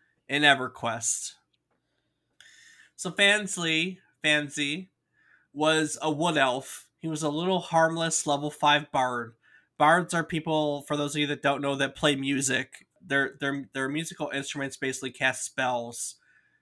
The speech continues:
Normally, they're, they're used to enhance the mechan-, enhance other players. We call 'em buffs. So he plays a little piece of music that could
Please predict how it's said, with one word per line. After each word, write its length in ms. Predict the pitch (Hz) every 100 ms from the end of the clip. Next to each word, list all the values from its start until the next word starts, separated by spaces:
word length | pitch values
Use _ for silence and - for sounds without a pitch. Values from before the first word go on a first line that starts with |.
| _
Normally, 560 | 131 151 165 170 165 160
they're, 440 | 147 143 139 131 -
they're 220 | 131 139
used 500 | 135 135 135 - -
to 440 | 139 131 127 120 - _ _
enhance 760 | - 139 147 156 156 151 - -
the 200 | 143 135
mechan-, 500 | 131 135 - 143 127
enhance 580 | 76 98 131 151 147 135
other 140 | 135 120
players. 360 | - 123 117
We 60 | 127
call 220 | - 127
'em 100 | 120 110
buffs. 460 | 113 110 - - - - - - _
So 360 | - 143 135
he 180 | 127 131
plays 320 | 135 160 156
a 60 | 151
little 240 | 147 147
piece 240 | 131 147 -
of 80 | 131
music 340 | 139 139 131
that 160 | 131 -
could 180 | 120